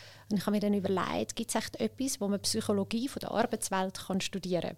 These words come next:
Wie man solche Arbeitsplätze besser kann gestalten kann, wie man die Leute besser kann motivieren kann. Ähm, und bin dann einen Vortrag hören von,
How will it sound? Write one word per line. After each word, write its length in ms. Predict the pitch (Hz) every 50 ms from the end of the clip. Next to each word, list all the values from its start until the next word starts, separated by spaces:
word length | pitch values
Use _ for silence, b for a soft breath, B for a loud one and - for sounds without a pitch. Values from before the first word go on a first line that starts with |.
| - -
Wie 180 | 180 180 208 208
man 160 | 214 214 214
solche 640 | - - 196 196 - 208 196 - 190 190 185 175 - -
Arbeitsplätze 920 | - 185 202 214 208 - 208 208 - - - _ 185 190 202 208 - - -
besser 340 | - 202 214 - - 202
kann 220 | 202 - - 190 185
gestalten 580 | - - - - 196 190 190 185 185 - -
kann, 220 | 185 185 185 185 180
wie 80 | 202
man 140 | 202 202 202
die 100 | - 196
Leute 120 | 214 202 -
besser 240 | 190 196 - - 190
kann 160 | - - 196
motivieren 800 | 196 196 202 - - 202 180 180 190 208 208 202 202 202 202 202 B B B B B B B B B B B B
kann. 280 | - 233 202 196 202 202
Ähm, 180 | 196 202 202 -
und 300 | - 214 208 190 - -
bin 220 | 226 220 220 214
dann 260 | 190 208 202 196 190
einen 120 | - 208 185
Vortrag 520 | - - - - - - 247 262 269 -
hören 360 | - 240 233 254 254 - 370 381 - - - _ _ _ _
von, 400 | - 208 196 196 190 190 185 -